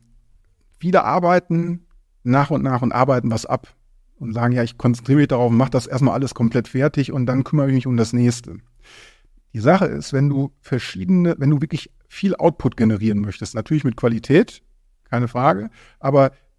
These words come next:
vor dem Hintergrund dessen, was ich eben sagte, dass die besten Ideen nicht kommen, wenn man am Schreibtisch sitzt, äh,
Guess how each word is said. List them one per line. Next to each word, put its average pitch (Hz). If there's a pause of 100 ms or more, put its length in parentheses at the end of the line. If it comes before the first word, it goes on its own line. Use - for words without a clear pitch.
(280)
vor -
dem 135
Hintergrund 151
dessen, 151
was 139
ich 135
eben 123
sagte, 135
dass 131
die 123
besten 131
Ideen 127
nicht 131
kommen, 135
wenn 127
man 117
am 110
Schreibtisch 147
sitzt, - (680)
äh, 120